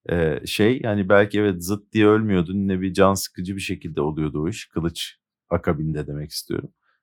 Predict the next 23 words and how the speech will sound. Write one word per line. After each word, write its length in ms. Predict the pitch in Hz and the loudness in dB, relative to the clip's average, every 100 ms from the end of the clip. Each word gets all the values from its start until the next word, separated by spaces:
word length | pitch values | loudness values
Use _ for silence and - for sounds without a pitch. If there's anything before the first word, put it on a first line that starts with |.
| _ | _
Kılıca 400 | - 95 95 98 | -4 0 4 4
maruz 400 | 98 95 90 87 | 6 4 2 -2
kaldıktan 520 | - 85 82 80 78 | -2 -2 -2 -4 -4
sonra, 400 | 80 - - 71 - _ _ _ _ _ | -4 -6 -10 -12 -14 _ _ _ _ _
kılıçla, 680 | 98 98 107 - 107 117 - | 2 4 2 2 4 4 4
e, 260 | 95 87 85 | 0 0 0
sert 460 | - 98 95 - | 2 4 4 2
bir 80 | 95 | -6
first 440 | - 90 90 - | 0 0 0 -2
date 200 | 87 87 - | -4 -4 -6
geçirdikten 600 | 85 - 80 - 92 90 | -8 -6 -8 -2 0 0
sonra, 480 | - 85 110 156 _ _ _ _ _ - | 0 -2 -2 -4 _ _ _ _ _ 2
e, 240 | 107 107 95 | 6 8 6
zor 320 | 95 113 123 | 6 6 8
olabilirdi. 680 | 123 120 123 117 76 58 - _ _ _ - | 8 4 2 0 -2 -6 -10 _ _ _ 2
Ama 200 | 110 151 | 4 6
yine 300 | 156 160 151 | 8 6 6
de 60 | |
yani 400 | 180 170 147 139 | 6 8 8 6
böyle 180 | 131 135 | 2 2
old 300 | - 147 147 | 4 4 4
school 520 | - - - 107 95 | 0 -4 4 6 6
bir, 280 | 87 87 76 | 4 0 -2